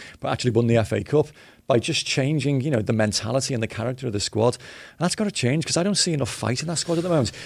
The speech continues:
I mean, the winning goal, I mean, Andre Gomes, who I love as a footballer,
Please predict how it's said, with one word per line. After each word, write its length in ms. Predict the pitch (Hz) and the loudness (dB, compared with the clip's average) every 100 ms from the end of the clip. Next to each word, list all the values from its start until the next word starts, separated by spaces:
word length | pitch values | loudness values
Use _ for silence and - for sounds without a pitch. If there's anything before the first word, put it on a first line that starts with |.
| - | 2
I 40 | |
mean, 240 | 190 214 185 - | 4 4 2 0
the 80 | |
winning 260 | 208 254 247 | 2 2 4
goal, 360 | 151 175 208 160 | 4 6 4 2
I 60 | |
mean, 200 | 185 185 | 0 -2
Andre 320 | - 202 208 202 | -2 -2 0 0
Gomes, 440 | 143 165 180 170 | 2 2 2 0
who 140 | 160 143 | 2 2
I 80 | |
love 260 | 131 117 170 | 4 4 4
as 100 | 175 | 2
a 40 | 175 | 0
footballer, 560 | 185 - 175 135 104 | -2 2 4 6 4